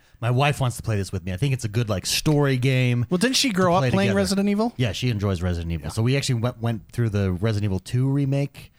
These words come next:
Speaker 1: together. We didn't finish it or anything, but it was just fun to go through. So I think, and I think this suits that really well.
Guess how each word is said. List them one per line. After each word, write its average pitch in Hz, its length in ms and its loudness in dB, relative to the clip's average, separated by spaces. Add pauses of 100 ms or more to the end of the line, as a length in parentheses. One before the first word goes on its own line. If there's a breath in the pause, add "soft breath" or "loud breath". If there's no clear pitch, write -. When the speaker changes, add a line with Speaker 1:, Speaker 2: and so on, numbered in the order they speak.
(260 soft breath)
Speaker 1:
together. 143 540 2
We 139 120 0
didn't 139 360 -2
finish 123 280 -2
it 120 120 0
or 110 100 2
anything, 110 320 -2
but 98 220 -2
it 104 80 -6
was 98 120 -2
just 95 140 -10
fun 98 140 -4
to 92 60 -6
go 92 100 0
through. 90 220 -4
So - 120 -6
I 95 60 -2
think, 143 200 -4
and 123 140 0
I 127 60 0
think 143 180 -4
this 147 160 0
suits - 360 -4
that 98 260 -4
really 104 180 0
well. 85 300 -4